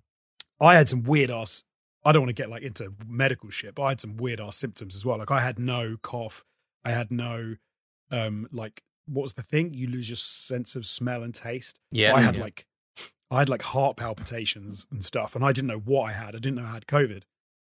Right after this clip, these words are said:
Speaker 1: and it was pretty scary. And then, yeah, so, um, but I'm getting there.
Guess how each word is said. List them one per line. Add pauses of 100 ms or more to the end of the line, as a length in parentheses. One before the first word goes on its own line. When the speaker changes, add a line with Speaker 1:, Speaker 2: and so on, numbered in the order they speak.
Speaker 1:
and
it
was
pretty
scary.
And
then, (320)
yeah,
so,
um, (240)
but
I'm
getting
there.